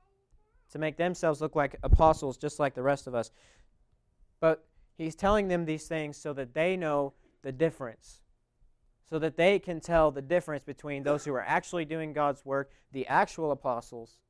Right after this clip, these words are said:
and these deceitful workers of Satan who pretend to be apostles. And that's pretty much the point of the entire book if you read it through,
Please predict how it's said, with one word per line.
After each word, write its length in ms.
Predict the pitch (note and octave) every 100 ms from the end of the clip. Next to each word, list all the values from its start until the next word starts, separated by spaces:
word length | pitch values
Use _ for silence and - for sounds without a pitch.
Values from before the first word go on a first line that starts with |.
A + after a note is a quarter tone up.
| _ _ _ _ _ _ _ -
and 120 | C3
these 140 | C#3+ C#3
deceitful 580 | C#3 - E3+ E3+ D#3
workers 380 | C#3 C#3+ D3+ C3
of 100 | C3+
Satan 320 | - D3 C3
who 100 | C3
pretend 580 | C3+ B2 - C#3 A2+ A2 _ _ _
to 80 | C3
be 80 |
apostles. 680 | B2 - F#2+ - F#2+ - - _ _ _ _ _ _ _ _ _ _ -
And 60 | C#3
that's 80 | -
pretty 180 | F#3+
much 200 | F#3+ E3+
the 100 | D3+
point 240 | - E3+ D#3+
of 60 |
the 100 | D3+
entire 360 | C#3+ - D#3 C#3+
book 280 | C3+ D#3+ D#3
if 100 | C#3
you 120 | B2+
read 200 | D3+ D3
it 80 | -
through, 300 | D#3+ E3+